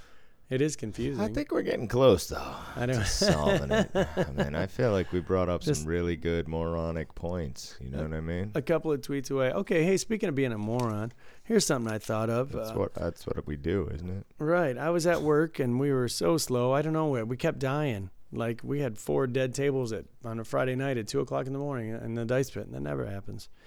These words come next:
Speaker 1: But for whatever reason, everybody, it was really busy with, uh, some kind of construction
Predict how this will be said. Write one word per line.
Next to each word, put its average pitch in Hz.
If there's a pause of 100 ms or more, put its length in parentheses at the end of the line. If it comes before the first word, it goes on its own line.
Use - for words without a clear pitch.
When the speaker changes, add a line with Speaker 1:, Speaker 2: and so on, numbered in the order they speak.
(300)
Speaker 1:
But 123
for 151
whatever 160
reason, 147
everybody, 139
it 131
was 120
really 170
busy 127
with, 113
uh, 107
some 123
kind 123
of 101
construction 131